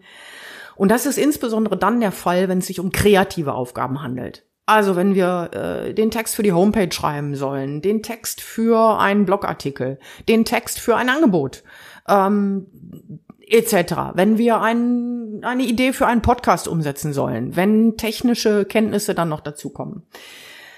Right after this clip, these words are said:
Das heißt, wenn etwas zu tun ist, das erstens neu ist und zweitens sich relativ groß anfühlt, ich nenne das immer, kriechen so Gremlins in uns hoch. Auf beiden Seiten und die sagen uns, „Du kannst das nicht, das ist zu viel, das ist zu schwer,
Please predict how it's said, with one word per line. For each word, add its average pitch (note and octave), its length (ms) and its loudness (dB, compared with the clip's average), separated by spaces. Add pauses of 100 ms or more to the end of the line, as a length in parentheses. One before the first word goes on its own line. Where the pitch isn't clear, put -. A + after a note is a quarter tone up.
(920)
Das G3 120 -4
heißt, C4+ 440 0 (920)
wenn A#3+ 280 2
etwas B3 400 -4
zu A3+ 100 -4
tun C#4+ 440 0
ist, - 640 -4
das G#3+ 240 -2
erstens G#3 500 -2
neu G3 280 6
ist - 260 -2
und G3+ 180 -2
zweitens G#3 440 -2
sich G3+ 180 -4
relativ G3+ 360 0
groß A3 380 2
anfühlt, A#3 640 0
ich G#3+ 140 -6
nenne A3 180 0
das A3 100 -6
immer, G#3+ 360 -4 (100)
kriechen B3 400 2
so F#3+ 220 0
Gremlins F#3 580 4
in E3 160 -2
uns C#3+ 240 -6
hoch. C3+ 320 -2
Auf A3 380 0
beiden B3+ 400 2
Seiten G#3+ 420 0
und G3 180 -2
die G3+ 80 -2
sagen F#3+ 360 2
uns, F3 540 -4
„Du F3+ 100 0
kannst G#3+ 240 0
das D3+ 140 -6
nicht, - 340 -8
das E3+ 160 -6
ist F#3 160 -6
zu F#3+ 100 -4
viel, F#3 320 0
das - 240 -6
ist - 160 -6
zu F#3+ 140 -2
schwer, F#3+ 340 2